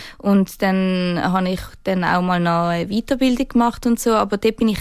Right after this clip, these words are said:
auch, ich bin wirklich einfach so eingerutscht. Und ich habe dann gemerkt, dass die drei Sachen einander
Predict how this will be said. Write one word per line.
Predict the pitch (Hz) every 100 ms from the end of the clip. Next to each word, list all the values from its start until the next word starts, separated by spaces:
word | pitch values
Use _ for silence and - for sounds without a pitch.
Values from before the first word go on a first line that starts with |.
| -
auch, | 190 226
ich | 226 -
bin | 208 208
wirklich | 233 - 240
einfach | 214 214
so | - 214
eingerutscht. | 214 220 - 208 202 220
Und | 208
ich | 220 220
habe | 240 240
dann | 240
gemerkt, | 226 220 226 -
dass | 226
die | - 220
drei | - 208
Sachen | 185 208 220 - - 233
einander | - 180 180 190 214 226